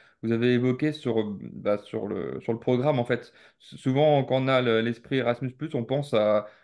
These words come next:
Bon, je vais faire un séjour d'études à, dans tel pays européen et puis je vais revenir et c'est très bien. » Mais en fait, ce qui est, ce qui est valorisant, c'est de faire, euh,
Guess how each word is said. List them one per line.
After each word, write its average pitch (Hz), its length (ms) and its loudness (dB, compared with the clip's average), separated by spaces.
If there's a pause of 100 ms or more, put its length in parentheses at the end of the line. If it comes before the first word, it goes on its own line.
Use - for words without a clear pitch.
Bon, 117 120 -2
je 117 60 0
vais 113 60 0
faire 120 180 -2
un 120 60 0
séjour 123 320 0
d'études 123 380 -2
à, 90 460 0 (220)
dans 117 100 -6
tel 127 260 0
pays 127 200 2
européen 120 400 2
et 147 80 0
puis 131 120 -4
je 113 60 -8
vais 117 60 2
revenir 123 440 -2
et 110 220 -2
c'est - 120 -12
très 120 160 -4
bien. » 120 240 -4 (240)
Mais 107 80 -2
en 110 100 4
fait, 151 140 0
ce - 80 -16
qui - 80 -2
est, 120 120 4
ce 113 100 -6
qui 127 60 0
est - 20 0
valorisant, 120 440 2
c'est 143 120 -10
de 120 60 -16
faire, 143 320 0
euh, 110 280 2